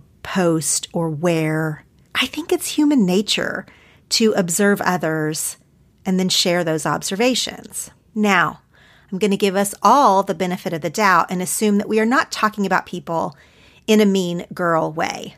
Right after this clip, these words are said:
That's not what this episode is about. The vast majority of the listeners to this show are adult females, and we are all past the mean girl phase,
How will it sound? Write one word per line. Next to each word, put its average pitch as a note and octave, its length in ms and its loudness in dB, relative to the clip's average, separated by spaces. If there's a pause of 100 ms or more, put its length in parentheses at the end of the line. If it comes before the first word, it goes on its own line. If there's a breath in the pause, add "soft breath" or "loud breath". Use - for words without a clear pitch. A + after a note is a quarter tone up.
That's - 240 -8
not G3+ 260 6
what - 140 -8
this F#3+ 160 -4
episode D#3 340 -6
is D#3 100 -6
about. - 380 -6 (920 soft breath)
The A#3+ 100 0
vast C#4+ 420 4
majority F3+ 560 0
of F3 140 -2
the F3+ 80 -2
listeners E3 640 -4 (160 loud breath)
to G3 140 -4
this F3 160 -2
show E3 640 0 (260 loud breath)
are F3 320 2
adult E3 400 -2
females, - 800 -8
and E3+ 540 -4 (760 soft breath)
we G3+ 180 2
are - 280 0
all E3+ 520 4
past - 720 -2
the F3+ 100 -2
mean E3+ 360 -4
girl D#3+ 580 0 (300)
phase, - 800 -2